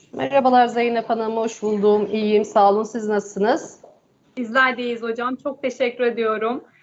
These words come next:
Speaker 2: Ee, hocam elbette ki bizler, e, tanıyoruz sizleri. Bir de ekranları başındaki, e, değerli Trend Medya izleyicilerimiz için de kısaca kendinizden söz eder misiniz?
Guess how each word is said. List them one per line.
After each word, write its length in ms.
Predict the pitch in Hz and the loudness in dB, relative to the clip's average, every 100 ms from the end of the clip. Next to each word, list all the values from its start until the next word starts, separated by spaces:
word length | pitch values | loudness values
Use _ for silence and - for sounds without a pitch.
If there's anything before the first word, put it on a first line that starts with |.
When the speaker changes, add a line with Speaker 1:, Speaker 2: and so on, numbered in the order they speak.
| _ _ | _ _
Speaker 2:
Ee, 240 | - 233 240 | -2 2 2
hocam 400 | 262 262 302 302 | 2 4 4 4
elbette 600 | 254 269 285 285 - 262 | 2 2 0 -4 -6 -6
ki 300 | - 285 269 240 | -2 -4 -2 2
bizler, 480 | 247 220 262 277 | 2 4 4 4
e, 280 | - 226 226 | 2 0 0
tanıyoruz 500 | 262 254 277 262 247 | 0 0 2 2 0
sizleri. 560 | - 247 208 240 233 220 | -4 -6 2 2 2 0
Bir 180 | 302 277 | 0 2
de 60 | |
ekranları 600 | 240 247 269 254 254 262 | 0 0 2 2 2 0
başındaki, 640 | 240 240 254 233 226 - | -2 -2 -2 -2 -2 -2
e, 420 | 269 247 214 220 214 | -2 0 4 4 6
değerli 360 | 233 247 262 | 4 4 0
Trend 340 | - 269 320 320 | -4 0 0 2
Medya 320 | 294 262 247 | 0 0 -2
izleyicilerimiz 840 | 240 226 240 240 233 233 240 254 | -4 -2 2 2 0 -2 0 -2
için 260 | 240 - 262 | -6 -4 0
de 80 | 240 | 0
kısaca 340 | - 294 262 | -2 -2 -2
kendinizden 680 | 262 269 240 240 214 262 277 | 0 2 2 0 0 0 0
söz 300 | - 262 - | 0 0 0
eder 360 | 214 233 254 | -2 0 0
misiniz? 440 | 233 226 214 240 | -2 -6 -6 -6